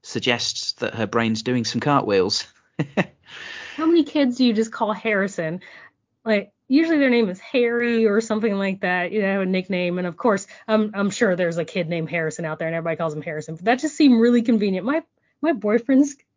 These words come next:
Speaker 2: kid who just came in town named Harrison. You're talking about somebody named Harrison, not Harry, Harrison.
Speaker 1: Yeah, yeah. So, um, Dexter sets off to the next town. Moose Creek, was it? He goes to the bar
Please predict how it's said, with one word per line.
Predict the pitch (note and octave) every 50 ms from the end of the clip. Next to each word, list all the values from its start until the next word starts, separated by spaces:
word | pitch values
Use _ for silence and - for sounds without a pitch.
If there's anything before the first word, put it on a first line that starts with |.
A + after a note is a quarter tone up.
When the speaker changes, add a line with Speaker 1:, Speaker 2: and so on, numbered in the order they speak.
| _ _ _ _
Speaker 2:
kid | - - D#4 B3
who | C4 A3+
just | G#3+ C#4+ C#4 C4+ C4+
came | C#4+ B3 A#3+
in | A#3
town | A#3 C4 G3+ F#3+ E3+ E3+ F3+ - _ _ _ _ -
named | A#3 A#3+ A#3+ A#3+ A#3+
Harrison. | A#3 A3 F#3+ F3+ F3 - - E3+ D#3+ E3
You're | G#3 C4+ C4+
talking | C#4+ C4 B3
about | G#3+ A3 G#3+
somebody | G#3+ A3 G#3+ G3+ F#3 F#3 - _ -
named | A#3+ A#3 A#3 A#3
Harrison, | A3+ A3 G3 F3+ F3+ - F3+ E3
not | E3+ G#3 D4 D#4+
Harry, | D4+ B3 F3 D#3 D3+ C#3+ - _ _
Harrison. | - F#3+ E3 D#3 C#3+ - C#3+ C3+ C#3+
Speaker 1:
Yeah, | - A#2 G2+ F#2 F2+ - _ _ _ _ _ _ _ _
yeah. | - G2 G2 G2 F#2+ F#2+ F#2 - _ _ _ _ _ _ - - - - - - - - - - - - _ _ _
So, | - - - - - C3+ C3 C3 C3 B2 B2 C3
um, | B2 B2+ B2+ B2 B2 B2+ B2 _ _ _ _ _ _ _ _ _
Dexter | - E3+ E3+ - - - C3+ G#2+ - - _ _ _ _ _
sets | - - - - - - -
off | B2 A2 -
to | - -
the | A#2 A#2+
next | A2+ A2+ - - - -
town. | - - G2 F#2+ F#2+ F2 F#2+
Moose | B2 C#3+ C#3 C#3 -
Creek, | - - - C3 C3+ - -
was | - B2 B2+
it? | C3 B2 - - - - - - - _ _ _ _ _ _
He | - A#2+
goes | - A#2 A#2 A2+ -
to | - -
the | A2 G#2
bar | - B2 A#2+ A#2 A#2 A#2 A2+